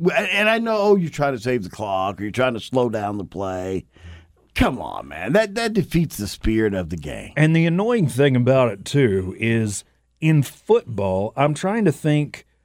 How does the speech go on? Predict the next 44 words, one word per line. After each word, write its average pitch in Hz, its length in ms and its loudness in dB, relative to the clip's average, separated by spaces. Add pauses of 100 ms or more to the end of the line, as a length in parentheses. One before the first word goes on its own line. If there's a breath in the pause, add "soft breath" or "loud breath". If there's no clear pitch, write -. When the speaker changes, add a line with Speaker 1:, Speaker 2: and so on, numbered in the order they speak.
(280)
Speaker 2:
how 143 260 4
you 147 180 2
would 135 140 4
manage 110 600 0
that. 76 260 -10
Speaker 1:
Yeah, 101 280 0 (280)
yeah. 143 180 4
Speaker 2:
Because 156 320 0 (220)
we, 151 200 2 (140)
we 156 200 0
hear, 190 460 4
you 120 180 0
know, 123 200 4
baseball 113 520 2
has 101 180 0
unwritten 98 480 0
rules. 85 360 -6
Speaker 1:
Right. 98 300 -2 (140)
Mm-hmm. 98 80 -8
Speaker 2:
Football 175 500 2
has 131 480 2 (440)
almost 160 500 4
none 117 380 2
of 78 140 -8
those. 76 100 -10
Speaker 1:
Right, 139 320 0 (100)
Speaker 2:
But 131 240 4
Speaker 1:
right. 143 100 2
Speaker 2:
one 208 240 4
of 160 200 2
them 123 180 4
has 131 260 0
always 143 460 2
been 117 340 2
you 113 200 0
don't 120 260 2
fake 107 300 -2
an 95 80 -2
injury. 92 140 0
Speaker 1:
You 120 40 2
don't 156 180 0
fake 175 160 0
an 170 120 0
injury 165 340 -6